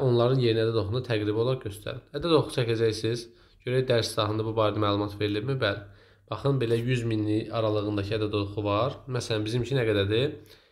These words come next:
Yetmiş doqquz min əlli. Və bu ədəd oxu, oxudursa, yüz mindirsə və burada on, e, deməli, bir, iki, üç,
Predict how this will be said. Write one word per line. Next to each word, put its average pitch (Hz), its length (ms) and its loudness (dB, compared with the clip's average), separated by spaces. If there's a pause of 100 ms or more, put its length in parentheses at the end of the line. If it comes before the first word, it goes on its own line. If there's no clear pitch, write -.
(180)
Yetmiş 127 880 0 (400)
doqquz 127 400 -4
min 143 160 -2
əlli. 98 380 -2 (240)
Və 113 180 -10
bu 139 80 2
ədəd 120 240 2
oxu, 107 240 -6 (160)
oxudursa, 107 640 -2 (1040)
yüz 131 240 2
mindirsə 104 560 2 (240)
və 123 80 2
burada 120 320 2 (320)
on, 127 400 -2 (240)
e, 131 240 -4
deməli, 113 320 -4 (360)
bir, 123 360 2 (140)
iki, - 260 -6 (160)
üç, 113 380 -6